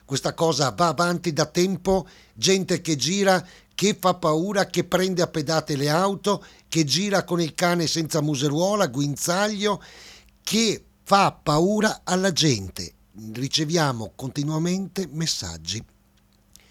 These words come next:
Una ragazza ci ha scritto: "Ci siamo rivolte alle autorità, ci hanno chiuso le porte in faccia, ora le cose cambieranno. Si è rischiato il peggio e potrebbe finire ancora peggio."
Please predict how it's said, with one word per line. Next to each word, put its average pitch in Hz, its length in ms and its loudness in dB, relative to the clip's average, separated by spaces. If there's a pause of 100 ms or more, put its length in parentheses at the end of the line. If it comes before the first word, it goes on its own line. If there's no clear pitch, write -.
(280)
Una 147 160 -6
ragazza 165 400 2
ci 156 120 0
ha - 20 2
scritto: 190 640 0 (240)
"Ci 127 100 -8
siamo 190 280 4
rivolte 175 360 2
alle 170 120 4
autorità, 170 480 2
ci - 100 -2
hanno 180 280 2
chiuso 165 320 0
le 143 100 4
porte 139 340 0
in 123 100 -4
faccia, - 340 -6 (300)
ora 151 220 0
le 127 120 -2
cose 143 360 0
cambieranno. 127 760 2 (300)
Si - 180 -2
è 160 80 6
rischiato 151 500 0
il 143 100 -2
peggio 170 540 2 (140)
e 120 140 -10
potrebbe 147 500 2
finire 175 560 -2 (280)
ancora 165 640 2
peggio." 92 520 0